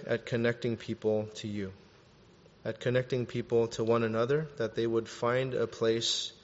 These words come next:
that is welcoming, that they would find a place that is encouraging them, supporting them, that is going to be there in times of hurt and struggle.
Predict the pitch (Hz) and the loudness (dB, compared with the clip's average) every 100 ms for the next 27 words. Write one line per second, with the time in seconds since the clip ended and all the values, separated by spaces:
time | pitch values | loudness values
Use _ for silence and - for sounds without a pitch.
0 | - - - - - - - - - - | -20 -20 -20 -20 -20 -20 -20 -20 -20 -20
1 | - - 117 113 - 113 113 139 143 156 | -12 0 2 2 2 2 4 2 2 0
2 | 156 147 110 113 110 107 117 120 113 - | -2 -2 -2 0 -2 0 0 0 -2 0
3 | 110 110 110 101 104 104 95 - 110 - | -2 -2 -4 0 0 -2 -6 -6 -10 -6
4 | - 117 117 120 123 123 120 117 120 123 | 0 0 0 -2 -2 -4 -6 -4 -2 -4
5 | 123 - 107 - 113 117 117 113 117 120 | -6 -8 -8 -2 0 0 0 -2 -2 -6
6 | 120 110 104 104 101 - - - - - | -8 -6 -2 -2 -4 -8 -14 -20 -20 -20
7 | - - - - - 123 127 127 110 120 | -20 -20 -20 -20 -2 0 2 0 2 2
8 | 117 107 104 104 104 - - - - - | 4 4 2 0 -6 -14 -20 -20 -20 -20
9 | - - - 120 110 113 117 117 107 101 | -20 -20 -12 -8 -6 0 0 0 -2 -4
10 | 98 - - - 131 147 - - - - | -4 -18 -20 -2 2 2 -2 -14 -16 -10
11 | 113 104 - 113 120 143 | -8 -6 0 2 2 -4